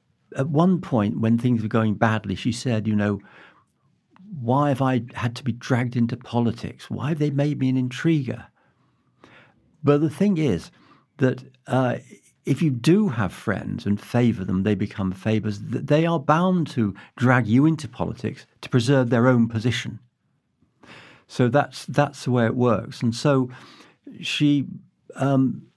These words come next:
may, may not have, um, she complained, but it's inevitable. So we now have, we have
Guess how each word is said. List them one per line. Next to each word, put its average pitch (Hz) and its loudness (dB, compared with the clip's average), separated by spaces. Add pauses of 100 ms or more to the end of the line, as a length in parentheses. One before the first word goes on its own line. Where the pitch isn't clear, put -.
(760)
may, 165 4
may 160 2
not 147 -2
have, - -8 (280)
um, 117 0 (320)
she - 0
complained, 160 2
but 117 -4
it's - -6
inevitable. 120 0 (640)
So 117 0
we 113 2
now 127 4
have, 95 -4
we 92 -2
have 95 -4